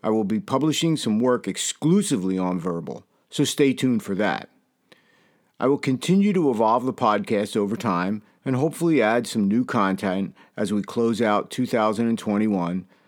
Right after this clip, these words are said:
and look ahead to two thousand and twenty-two. It's hard to believe that soon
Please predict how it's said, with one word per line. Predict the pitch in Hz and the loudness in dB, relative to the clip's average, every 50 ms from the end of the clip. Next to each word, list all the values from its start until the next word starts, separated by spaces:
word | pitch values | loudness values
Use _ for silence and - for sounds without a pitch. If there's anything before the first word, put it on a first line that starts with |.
| _ _ - | _ _ -8
and | - 101 101 101 | -4 -2 0 0
look | 104 104 - | 0 0 0
ahead | 127 113 107 101 98 98 95 98 98 - _ _ _ - | 0 0 0 0 0 0 -2 -2 -4 -10 _ _ _ -14
to | - 107 | -14 -12
two | - - 113 107 | -8 -6 -4 -4
thousand | 95 - 101 87 87 90 95 104 98 | -4 -2 -2 -2 -2 -2 -2 -2 -2
and | 95 98 | -2 -2
twenty-two. | - - 98 92 92 92 92 - - 80 64 64 - - _ _ _ _ _ _ _ _ _ _ _ _ _ _ _ _ _ _ | -4 -4 -4 -4 -4 -4 -6 -6 -8 -8 -8 -10 -12 -18 _ _ _ _ _ _ _ _ _ _ _ _ _ _ _ _ _ _
It's | - 113 - | -10 -8 -4
hard | - 123 117 120 131 | -2 0 2 2 2
to | 139 | 2
believe | 135 143 135 117 104 98 98 101 92 - _ _ _ _ _ - | 2 2 2 2 0 0 0 -2 -4 -8 _ _ _ _ _ -6
that | - 107 - | -6 -6 -4
soon | - - 117 107 101 101 104 107 101 95 | -2 -2 0 2 2 2 2 0 -2 -4